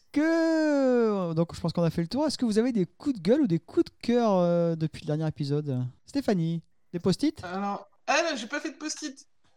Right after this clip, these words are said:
Speaker 1: Oh,
Speaker 2: Mais,
Speaker 1: putain.
Speaker 2: euh, j'ai un coup de cœur qui est, euh, une série, enfin, un cinéma-série qui est L'amour flou,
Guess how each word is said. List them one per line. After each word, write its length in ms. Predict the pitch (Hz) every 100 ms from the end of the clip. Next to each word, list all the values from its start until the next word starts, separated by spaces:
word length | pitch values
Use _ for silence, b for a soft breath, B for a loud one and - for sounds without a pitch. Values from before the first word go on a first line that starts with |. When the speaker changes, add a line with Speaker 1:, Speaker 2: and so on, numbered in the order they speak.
| -
Speaker 1:
Oh, 60 |
Speaker 2:
Mais, 100 | 233
Speaker 1:
putain. 240 | 196 175 175 - 113
Speaker 2:
euh, 460 | 214 214 220 226 226
j'ai 380 | 226 233 233 -
un 140 | 254 285
coup 160 | -
de 80 | 269
cœur 300 | - 269 285 -
qui 400 | - 214 220 226
est, 100 | 226
euh, 460 | 202 190 190 190 190 - B B B 180 - _ -
une 180 | 208
série, 460 | 202 - 262 247 247
enfin, 160 | - 208
un 40 |
cinéma-série 1300 | - 247 240 233 240 247 240 - 214 214 269 294 294
qui 260 | - 208 208
est 120 | 208
L'amour 360 | 208 226 254
flou, 320 | - 247 254